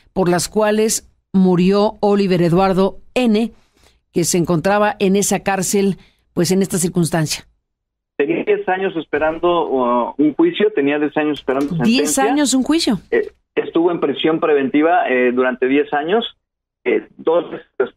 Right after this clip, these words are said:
Speaker 2: tres veces después tenía una audiencia de revisión de medidas cautelares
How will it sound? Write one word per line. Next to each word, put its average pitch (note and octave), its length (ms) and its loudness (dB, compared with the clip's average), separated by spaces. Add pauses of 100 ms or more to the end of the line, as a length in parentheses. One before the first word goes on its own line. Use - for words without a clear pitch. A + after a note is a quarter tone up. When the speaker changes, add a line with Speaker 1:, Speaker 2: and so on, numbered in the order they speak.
Speaker 2:
tres D#3 360 -6
veces D#3 200 -6
después C3+ 280 -2
tenía D3 380 0
una D3+ 340 0
audiencia C#3 400 -2
de C3 120 2
revisión B2 580 -2
de C#3+ 80 2
medidas C#3 300 0
cautelares C#3+ 680 0